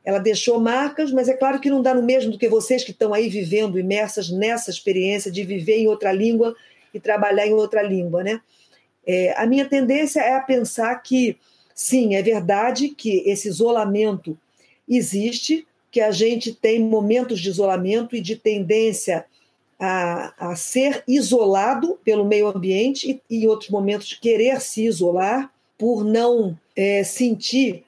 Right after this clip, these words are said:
é, troca com as pessoas. E se a gente se vale, é, da palavra, né, quando a gente não pode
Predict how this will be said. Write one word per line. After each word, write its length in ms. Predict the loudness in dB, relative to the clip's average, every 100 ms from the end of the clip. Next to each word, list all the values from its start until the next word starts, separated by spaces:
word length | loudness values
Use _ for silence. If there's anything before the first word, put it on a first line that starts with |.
| _
é, 160 | -4 -4
troca 800 | 0 0 2 -2 -2 -2 -2 -8 -2
com 720 | 2 2 2 0 -2 -6 -10 -14 -20 -18
as 220 | -14 -8
pessoas. 720 | -4 -4 0 2 0 -2 -8 -14 -20 _
E 80 | -6
se 140 | 0
a 60 | 0
gente 280 | 2 0 -2
se 180 | -6 -4
vale, 600 | 0 0 0 -2 -6 -8 _ _ -4
é, 80 | -2
da 160 | -2
palavra, 720 | 0 0 2 0 0 -2 -4 _ _ -8
né, 340 | -2 -2 -2 -2
quando 320 | 0 2 2
a 80 | 2
gente 500 | 2 2 0 -2 0
não 840 | 2 2 2 2 2 0 -4 -4 -2
pode 540 | 0 2 0 -4 -6